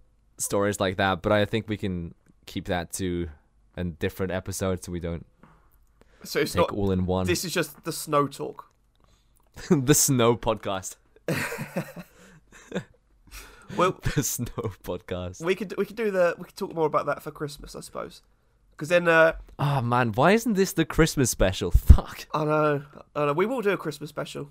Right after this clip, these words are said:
Speaker 2: We've got to, we've got to.
Speaker 1: We will, we will. We
Speaker 2: Yeah.
Speaker 1: are planning stuff.
Speaker 2: We are. We've got big things
Speaker 1: It's
Speaker 2: in
Speaker 1: gonna
Speaker 2: the
Speaker 1: be a
Speaker 2: work. Big
Speaker 1: banging
Speaker 2: things.
Speaker 1: podcast.
Speaker 2: It is.
Speaker 1: Big things. Big things.
Speaker 2: Make sure you're
Speaker 1: We're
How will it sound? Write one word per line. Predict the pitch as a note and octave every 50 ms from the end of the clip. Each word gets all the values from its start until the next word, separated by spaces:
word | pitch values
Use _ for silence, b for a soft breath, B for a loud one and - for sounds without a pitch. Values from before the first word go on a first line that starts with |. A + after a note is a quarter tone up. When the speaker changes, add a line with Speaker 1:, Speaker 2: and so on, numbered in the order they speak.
| - _
Speaker 2:
We've | - D3 D3
got | - - -
to, | - - -
we've | - - D3
got | - D3 - -
to. | - - - - -
Speaker 1:
We | B2 D3+ D#3
will, | C3 C3 B2+ A#2 G2 D#2+ D2 E2 D#2+ E2+
we | F#2+ F#2
will. | F2+ F#2+ F#2+ E2 C#2+ - - - _ _ - -
We | G2 A2
Speaker 2:
Yeah. | A2+ A2+
Speaker 1:
are | - -
planning | - G#2 G#2 G#2 G#2 F#2+ F2+
stuff. | - - E2+ E2+ - - - - - - - -
Speaker 2:
We | C#3 C#3+ C3+
are. | C3 B2+ B2+ - - - _ _ _ _ _ _ _ -
We've | D3
got | D3 F3 D#3 - -
big | - B3+ - -
things | - - B3 A3+ A#3
Speaker 1:
It's | A3 A3
Speaker 2:
in | A3 G3
Speaker 1:
gonna | G3+
Speaker 2:
the |
Speaker 1:
be | F#3 F#3+
a | F#3+
Speaker 2:
work. | G3 - - - -
Big | - C4 B3+ F#3
Speaker 1:
banging | - G#3 F#3+ F#3+ F#3+ F#3+ F#3 F3+ D3+ C3
Speaker 2:
things. |
Speaker 1:
podcast. | - E3+ D#3 C#3+ B2+ - C3+ A#2+ G#2+ G#2 A2 - - - - - -
Speaker 2:
It | C#3 C#3+
is. | C#3+ C3+ B2+
Speaker 1:
Big | - F3+ A3+ A#3+ G3
things. | - - F#3+ G3 F3+ D3 A2+ F#2+ - - - -
Big | - D3+ E3 F3 -
things. | - D3+ D3 D3+ C3 G2+ A2
Speaker 2:
Make | D3 C#3+ C3+
sure | - D#3+ D3
you're | D3 C#3+ C#3+ C#3+ C#3
Speaker 1:
We're | -